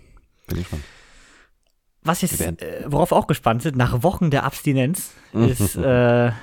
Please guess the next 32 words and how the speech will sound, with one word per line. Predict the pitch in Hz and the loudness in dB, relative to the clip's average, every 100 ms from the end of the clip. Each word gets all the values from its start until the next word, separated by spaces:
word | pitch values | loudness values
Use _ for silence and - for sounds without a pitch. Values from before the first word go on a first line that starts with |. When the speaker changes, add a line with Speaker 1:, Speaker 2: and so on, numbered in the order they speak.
| - | -8
Speaker 2:
das | - - | -6 -2
Ende | 180 208 | 0 2
unserer | 117 104 | 0 0
Folge, | - 107 104 | 0 2 2
und | 107 | 0
zwar | - 120 | 0 0
das | 110 104 110 | 0 -2 -4
Box | 104 165 - - - _ _ | -2 -4 -4 -14 -16 _ _
Office. | - - - - - - _ _ - | -8 -8 -10 -14 -14 -16 _ _ -2
Und | - - 101 | 2 4 4
Speaker 1:
Oh. | 101 87 | 2 2
Speaker 2:
wir | 127 123 | 2 2
hatten | 175 | 2
ja | 139 120 | 2 0
zuletzt | - 120 156 - - | -2 -2 -2 -4 -4
in | |
der | 120 | -2
letzten | 131 - | -2 -2
Podcast-Folge | 123 165 - 117 107 107 117 | -2 -2 -4 -4 -2 0 -2
über | 127 113 | -2 -4
Barbenheimer | 104 113 180 117 98 95 98 | -2 -2 0 -2 -2 -2 -2
gesprochen. | 95 - 101 101 151 - - - - - | -6 -6 -4 -2 -4 -6 -20 -20 -16 -6
Und | 113 | 0
bei | 117 | 2
den | 147 202 | 2 2
beiden | 208 170 | 2 2
bin | 135 | 0
ich | 139 | -2
jetzt | 120 - | -6 -6
besonders | 107 95 - | -4 -4 -8
gespannt. | - - - - _ _ _ _ - | -16 -18 -18 -20 _ _ _ _ -6
Speaker 1:
Ja, | - | -6